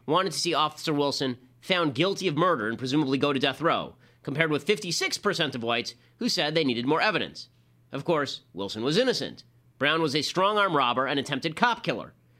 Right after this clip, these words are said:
Similarly, during the O J Simpson case, sixty percent of blacks didn't believe O J was guilty. The police must have been framing him. In the Freddie Gray case, eighty percent of blacks thought the officers, several of whom were black, ought to be charged, compared with sixty percent of whites.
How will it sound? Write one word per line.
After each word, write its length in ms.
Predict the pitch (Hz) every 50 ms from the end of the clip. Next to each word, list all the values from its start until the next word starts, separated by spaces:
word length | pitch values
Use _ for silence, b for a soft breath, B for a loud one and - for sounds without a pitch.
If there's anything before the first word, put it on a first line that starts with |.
| b b b b b
Similarly, 600 | - - - 320 311 254 196 151 139 135 156 202
during 240 | 202 151 180 175 165
the 80 | 170 175
O 80 | 180
J 140 | 165 160 170
Simpson 360 | 156 - 233 240 - 180 147
case, 240 | 123 - 110 92 -
sixty 300 | - 226 208 - - 233
percent 380 | 156 - 190 165 226 240 240 185
of 80 | 160
blacks 280 | 107 117 127 123 131 -
didn't 160 | - 165 151
believe 340 | 151 160 165 185 233 233 175
O 120 | 156 156
J 160 | 156 143 165 160
was 160 | 156 156 -
guilty. 420 | - 240 254 - - 131 127 120 B B B B B B _
The 80 | -
police 300 | 123 143 170 196 156 123
must 160 | 135 139 -
have 40 | -
been 100 | 156 175 160
framing 340 | 196 254 254 208 151 120
him. 140 | 95 76 - b b b b b
In 80 | - 151
the 80 | 175 165
Freddie 320 | - - 233 247 214 202
Gray 280 | 165 170 208 262 269 -
case, 420 | - 139 117 92 - - - - b b b b b b _ -
eighty 220 | 180 208 247 269
percent 360 | 196 - 185 170 - 175 160 147
of 80 | 143
blacks 320 | 117 127 139 131 139 139 -
thought 200 | - 151 139 -
the 80 | 139 151
officers, 560 | 170 196 190 156 151 - - 120 120 113 -
several 380 | - - - 185 185 180 180 160
of 80 | 131
whom 100 | 135 156
were 80 | 151 139
black, 400 | 110 139 175 180 165 147 143 -
ought 100 | 131 131
to 40 | 131
be 80 | 127
charged, 460 | 127 - 196 190 170 147 139 117 - b b b b b b
compared 300 | - 160 151 156 151 147
with 100 | 143 -
sixty 240 | - 147 - - 139
percent 320 | - 131 127 135 123 113
of 100 | 117 107
whites. 380 | 139 170 180 175 160 - -